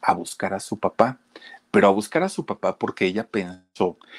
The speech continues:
que siendo el actor, siendo él muy, un hombre muy bragado, decimos en México, con mucho carácter,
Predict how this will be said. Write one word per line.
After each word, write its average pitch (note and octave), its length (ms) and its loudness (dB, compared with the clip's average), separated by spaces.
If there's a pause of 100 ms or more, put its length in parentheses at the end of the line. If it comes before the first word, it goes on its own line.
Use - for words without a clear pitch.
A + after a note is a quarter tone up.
(160)
que G2+ 340 4
siendo G#2 420 2
el A2 100 4
actor, F#2 640 4
siendo F2+ 440 -6
él G2 100 -2
muy, G2+ 300 -2
un G#2 200 -2
hombre F#2+ 220 -2
muy G2+ 280 -2
bragado, G#2 560 2
decimos E2+ 460 -14
en F2 120 -8
México, E2+ 320 -6
con F2 120 -4
mucho E2+ 260 -8
carácter, - 520 0